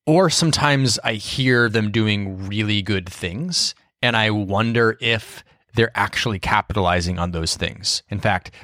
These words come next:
this is something that is so important that we're doing a retreat for,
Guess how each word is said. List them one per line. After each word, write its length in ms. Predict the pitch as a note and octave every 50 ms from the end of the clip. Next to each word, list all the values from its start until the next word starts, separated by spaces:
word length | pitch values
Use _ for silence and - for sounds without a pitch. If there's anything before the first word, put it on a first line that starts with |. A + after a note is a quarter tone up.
| -
this 220 | - C3 C3+ - D#3
is 160 | C#3 A#2+ -
something 600 | - - B2+ B2 - B2+ A#2 G#2+ G#2 G#2 G#2 G2
that 220 | G2 G2 G2 G2+ -
is 140 | G2 F2+
so 260 | - - - A2 G2+ F#2+
important 580 | F#2 E2+ - - F#2+ G2+ G2+ F2+ F#2 F#2+ G2+
that 320 | G2 F2+ E2+ E2 E2+ - -
we're 120 | A2 A2
doing 380 | G#2+ A#2+ A#2 A2 G#2 G#2 G#2 G2
a 80 | G2+
retreat 600 | F2+ F2+ E2+ - - - D3 D#3 B2+ G#2+ - -
for, 560 | - - - G2 F#2+ F#2 F2+ F2+ F2+ F2 F2+